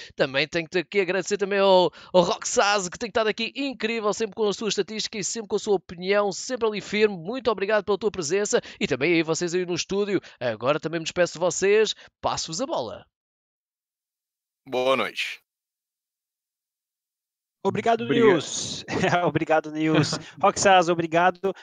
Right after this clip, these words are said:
Speaker 3: Marcelão ainda continua com a gente. Obrigado mesmo a vocês que acompanharam aqui a, a,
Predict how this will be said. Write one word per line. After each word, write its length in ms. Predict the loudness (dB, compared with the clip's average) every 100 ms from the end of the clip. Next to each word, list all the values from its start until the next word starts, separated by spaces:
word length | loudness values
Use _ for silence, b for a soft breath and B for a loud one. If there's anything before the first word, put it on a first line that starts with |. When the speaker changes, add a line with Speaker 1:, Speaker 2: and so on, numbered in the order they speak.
| -2
Speaker 3:
Marcelão 320 | -2 0 -2
ainda 180 | 0 0
continua 380 | -2 -4 -2 2
com 80 |
a 80 | 2
gente. 460 | 0 -2 -2 -4 -6 B B B _
Obrigado 580 | 2 2 2 2 2 2
mesmo 460 | -4 2 4 6
a 60 | 4
vocês 340 | 2 2 2
que 80 | 2
acompanharam 640 | -2 -2 -2 0 2 4
aqui 340 | 2 0 -2 -2 B B
a, 340 | -10 -8 -2 0
a, 480 | 0 0 -2 -6